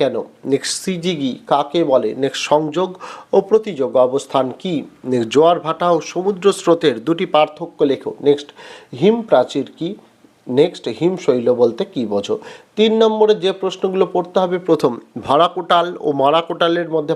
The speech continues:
পার্থক্য লেখো। নেক্সট, মুখ্য জোয়ার ও গৌণ জোয়ারের মধ্যে পার্থক্য লেখো। নেক্সট, সমুদ্র স্রোত ও সমুদ্র তরঙ্গের মধ্যে পার্থক্য লেখো। নেক্সট, একটি স্থানে দুটি মুখ্য জোয়ারের মধ্যে সময়ের ব্যবধান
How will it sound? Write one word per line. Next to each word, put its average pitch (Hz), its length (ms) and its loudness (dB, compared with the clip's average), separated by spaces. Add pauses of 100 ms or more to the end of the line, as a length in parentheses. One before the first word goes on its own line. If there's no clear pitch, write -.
পার্থক্য 151 400 -2 (100)
লেখো। 139 200 0 (100)
নেক্সট, 139 220 0 (440)
মুখ্য 170 240 0 (120)
জোয়ার 120 260 4 (140)
ও - 20 4 (140)
গৌণ 190 220 4 (120)
জোয়ারের 143 400 2
মধ্যে 127 280 -6
পার্থক্য 123 420 -4 (100)
লেখো। 117 260 -2
নেক্সট, 123 240 -4
সমুদ্র 180 320 0 (140)
স্রোত 190 280 2 (400)
ও - 20 4 (160)
সমুদ্র 185 320 -2 (160)
তরঙ্গের 170 540 2
মধ্যে 151 200 2 (100)
পার্থক্য 139 400 -2 (100)
লেখো। 139 160 2 (100)
নেক্সট, 135 180 0 (160)
একটি 165 300 -6
স্থানে 120 280 -4 (320)
দুটি 165 280 2
মুখ্য 180 220 -8 (100)
জোয়ারের 175 400 2
মধ্যে 117 220 -4 (420)
সময়ের 180 420 2
ব্যবধান 175 340 2